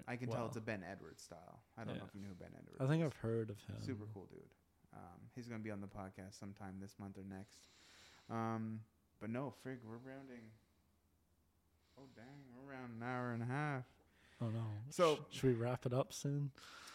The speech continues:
Speaker 1: Well, I wanna know, you know, where people can find, obviously, your, your brand and, uh, like, yourself. Like, if you, you don't have to give your personal I G, but your, your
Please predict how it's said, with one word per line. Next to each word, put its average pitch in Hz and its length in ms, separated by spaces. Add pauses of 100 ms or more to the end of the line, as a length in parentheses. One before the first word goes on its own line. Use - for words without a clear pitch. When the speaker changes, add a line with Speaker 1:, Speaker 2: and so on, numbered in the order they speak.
Speaker 1:
Well, 135 100
I 143 100
wanna 175 280
know, 120 360 (460)
you 127 80
know, 110 200
where 113 200
people 120 300
can 110 240
find, 110 440 (460)
obviously, 107 640 (800)
your, 98 560 (380)
your 113 100
brand 110 440 (500)
and, 104 260
uh, 101 140 (180)
like, 95 140 (280)
yourself. 104 500 (200)
Like, 107 160
if 104 120
you, 104 100 (100)
you 120 140
don't 113 120
have 107 160
to - 80
give 104 160
your 101 100
personal 117 420
I 107 120
G, 101 240
but 98 160 (140)
your, 90 440 (340)
your 113 100